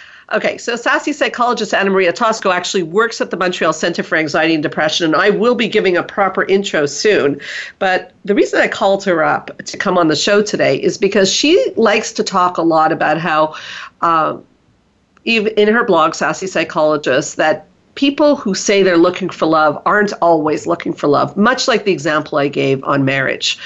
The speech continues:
Now, if you're listening right now and you're like, "Well, you know, that's not me. I'm not looking to get married. I am married. This is not an issue." How about when you say you wanna go to the gym?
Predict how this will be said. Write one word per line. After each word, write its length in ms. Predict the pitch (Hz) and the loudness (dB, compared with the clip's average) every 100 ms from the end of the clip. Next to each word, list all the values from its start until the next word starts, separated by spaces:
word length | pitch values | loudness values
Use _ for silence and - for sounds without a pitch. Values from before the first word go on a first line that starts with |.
| - - - - 240 | -12 -12 -12 -6 -2
Now, 340 | 233 220 - _ _ | 0 0 -2 _ _
if 180 | 233 247 | -4 0
you're 120 | 330 | 2
listening 440 | 320 254 254 247 202 | 4 4 2 2 4
right 200 | 165 127 | 4 2
now 120 | 165 | 2
and 100 | 165 | 4
you're 80 | 170 | 4
like, 320 | 156 151 147 - | 2 2 -2 -4
"Well, 520 | 254 247 240 233 - | 0 2 2 0 -8
you 100 | 226 | -2
know, 200 | 214 196 | 2 2
that's 360 | 196 233 240 - | 2 -2 -4 0
not 200 | 226 214 | 0 2
me. 400 | 160 156 151 160 - | 0 0 -2 -4 -2
I'm 220 | 196 220 | 0 2
not 220 | 226 214 | 2 0
looking 240 | 165 208 165 | -2 -2 -2
to 80 | |
get 140 | - 143 | 0 0
married. 260 | 143 147 | 2 2
I 80 | 147 | 2
am 280 | 151 196 196 | 0 0 0
married. 460 | 185 170 165 160 160 | 2 2 0 -2 -4
This 160 | 190 | -4
is 140 | 196 185 | -2 -2
not 140 | 151 | 0
an 80 | 151 | 0
issue." 380 | 151 147 151 147 - - - | -2 -2 -2 -4 -10 -18 -4
How 200 | 214 247 | 0 2
about 340 | - 349 311 | 2 2 2
when 160 | 240 233 | 0 -2
you 80 | 220 | -2
say 220 | - 190 | 2 2
you 100 | 180 | 4
wanna 200 | 170 165 | 2 0
go 100 | 156 | 0
to 80 | 147 | 0
the 120 | 143 | -2
gym? 280 | 139 135 | -2 -6